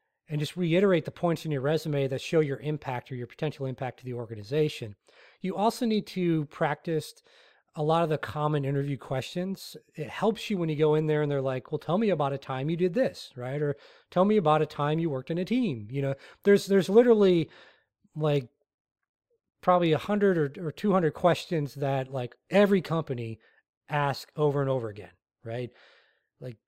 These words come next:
there's, there's, there's a very finite, finite list of, um, of, of questions that are, like, behavioral type questions that they ask. Now, they might ask them in different ways, but if you, if you kinda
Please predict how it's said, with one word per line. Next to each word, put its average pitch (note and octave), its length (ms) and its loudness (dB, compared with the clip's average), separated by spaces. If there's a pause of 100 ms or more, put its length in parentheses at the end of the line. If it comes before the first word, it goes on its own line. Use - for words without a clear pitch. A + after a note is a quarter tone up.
there's, D3 280 -2
there's, C#3+ 420 0
there's C#3+ 260 0
a C#3+ 60 0
very E3+ 240 4
finite, E3+ 640 0 (240)
finite E3+ 500 0
list D3+ 400 4
of, C#3 460 0
um, B2+ 400 -8 (160)
of, C3+ 180 -8
of C#3 200 -4
questions D3+ 600 2
that C#3 140 0
are, C#3 180 2
like, C3+ 160 -2
behavioral D3 500 0
type C3 200 -4
questions C3 500 -4 (300)
that C#3+ 160 2
they C#3 100 0
ask. C3+ 320 0
Now, E3+ 80 2
they F#3 80 6
might B3 220 8
ask G3+ 180 4
them F#3 80 0
in E3 80 2
different C#3+ 300 0
ways, D#3 340 2 (320)
but E3 100 6
if E3 140 0
you, E3+ 160 2
if D3+ 180 -4
you D3+ 200 -2
kinda F#3 380 4